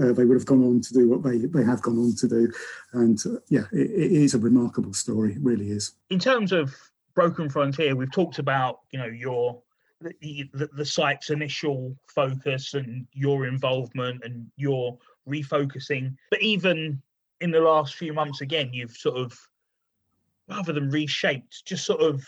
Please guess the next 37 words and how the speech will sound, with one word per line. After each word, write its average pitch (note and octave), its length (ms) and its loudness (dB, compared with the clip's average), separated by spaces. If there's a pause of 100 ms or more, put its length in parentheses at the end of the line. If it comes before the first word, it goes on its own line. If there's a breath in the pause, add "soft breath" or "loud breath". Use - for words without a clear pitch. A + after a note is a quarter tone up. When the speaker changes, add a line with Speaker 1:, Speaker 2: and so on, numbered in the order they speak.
(840)
Speaker 2:
tried E3 300 0
to C3+ 540 0 (600)
elevate D#3+ 400 2
the C#3+ 80 -6
purpose D#3 500 -2
of A2+ 100 -12
the A2+ 80 -14
site, A#2 340 -4
perhaps. G#2+ 420 -6
You've, C#3 280 -8
you C#3 260 -8
Speaker 1:
Yeah. D#3+ 300 6
Speaker 2:
released - 200 -2 (180)
a, C3+ 160 -2 (280 loud breath)
a C#3 60 0
new E3+ 260 2
sort D3 200 -2
of C#3 80 -4
statement D3+ 580 -2
of, C#3 300 -8
of D3+ 160 -2
intent. D3 520 -6 (720)
Speaker 1:
Yes, D#3+ 440 6
we, E3 160 8
uh, C#3 240 6
so C#3 200 2
in C3+ 360 6
the C3+ 140 10
autumn, C3 380 6
yeah. C3 280 6
Um, D3+ 240 6
I F3+ 100 6
mean, E3+ 260 8
I've F3+ 120 6
always D3+ 340 6
seen C3 280 8
what D3 180 2